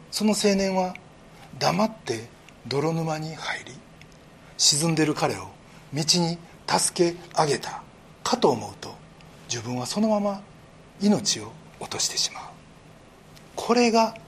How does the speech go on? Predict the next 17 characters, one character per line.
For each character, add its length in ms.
イ 100
エ 80
ス・ 260
キ 120
リ 60
ス 120
ト 60
な 100
ん 80
で 100
す。 180
こ 160
の 240
神 240
の 100
子 140
の 220